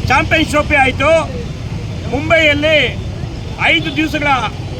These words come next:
ಆದಮೇಲೆ ಸುಮಾರು ಇಪ್ಪತ್ತೈದು ಲಕ್ಷ ಜನ ಸೇರಿದ್ರು. ಇಪ್ಪತ್ತೈದು ಕಿಲೋಮೀಟರ್ ಮೆರವಣಿಗೆ ಆಯ್ತು.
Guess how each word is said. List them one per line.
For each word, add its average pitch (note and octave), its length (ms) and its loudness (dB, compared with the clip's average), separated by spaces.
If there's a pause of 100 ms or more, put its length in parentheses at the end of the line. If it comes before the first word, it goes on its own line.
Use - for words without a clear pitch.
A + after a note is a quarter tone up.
(400)
ಆದಮೇಲೆ D#4 460 2 (960)
ಸುಮಾರು D#4+ 340 2 (120)
ಇಪ್ಪತ್ತೈದು D4+ 580 0
ಲಕ್ಷ - 140 -6 (140)
ಜನ C#4 100 0 (120)
ಸೇರಿದ್ರು. B3+ 360 0 (140)
ಇಪ್ಪತ್ತೈದು C#4+ 440 -2
ಕಿಲೋಮೀಟರ್ C#4 340 -2 (680)
ಮೆರವಣಿಗೆ D4+ 420 4
ಆಯ್ತು. B3+ 240 2